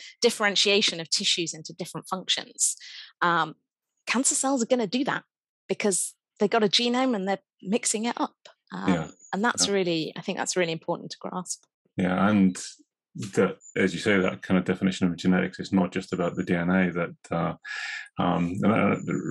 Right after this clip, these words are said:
Speaker 2: remember something we worked on Avastin when, you know, before it was launched, and I remember one of the most fascinating things there was that the, one of the original insights was from someone that used to do surgery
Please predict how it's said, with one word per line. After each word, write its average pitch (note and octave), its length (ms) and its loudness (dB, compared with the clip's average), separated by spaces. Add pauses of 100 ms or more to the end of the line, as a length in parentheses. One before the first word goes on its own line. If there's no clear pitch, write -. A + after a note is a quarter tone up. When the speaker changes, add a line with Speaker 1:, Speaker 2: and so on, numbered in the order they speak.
(600)
Speaker 2:
remember G2+ 420 4 (240)
something G2 460 2
we G#2 100 6
worked G2+ 240 4
on F#2+ 100 6
Avastin F#2 480 0
when, F2 280 -2 (180)
you F2+ 60 2
know, F2+ 80 0
before F#2 240 2
it F#2 60 2
was F2 120 -4
launched, F#2+ 380 4
and F2 180 0
I - 20 0
remember F#2 540 0 (600)
one G2+ 120 2
of F#2+ 60 2
the F#2 80 2
most F#2+ 120 -2
fascinating F#2+ 460 -2
things F#2+ 240 2
there G#2 220 2
was F#2 240 -2
that - 120 -4
the, - 120 -2
one G#2 180 0
of F#2+ 60 2
the F#2 60 4
original A2 360 4
insights F#2 460 -2
was F#2 160 -2
from F#2 240 0
someone F#2 320 6
that F#2+ 120 2
used F#2+ 140 -4
to - 80 0
do G2+ 240 2
surgery G2 760 0